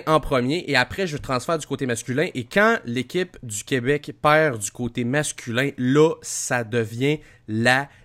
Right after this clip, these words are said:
zizanie, et je vais vous expliquer ce qui s'est passé. Ça, ça m'a mis en beau,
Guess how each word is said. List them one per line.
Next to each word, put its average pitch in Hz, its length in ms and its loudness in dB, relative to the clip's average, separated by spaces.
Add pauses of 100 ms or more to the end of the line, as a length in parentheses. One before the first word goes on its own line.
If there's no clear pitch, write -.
zizanie, 117 840 -4
et 120 140 -6
je 113 120 -2
vais 143 140 0
vous 151 180 -2
expliquer - 320 -6
ce 233 100 -6
qui - 60 -10
s'est 156 120 -4
passé. 131 460 0 (220)
Ça, - 160 -2
ça 151 120 0
m'a 127 120 0
mis 147 200 -2
en 117 200 -4
beau, 143 260 0